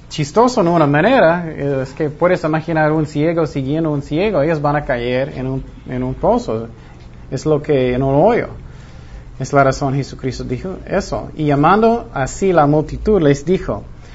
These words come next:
"Oíd y entended, entended. No,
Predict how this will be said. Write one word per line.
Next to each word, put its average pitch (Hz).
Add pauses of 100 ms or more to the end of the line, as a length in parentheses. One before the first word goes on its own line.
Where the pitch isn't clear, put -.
(180)
"Oíd 160 (100)
y 139
entended, 131 (240)
entended. 127 (1000)
No, 185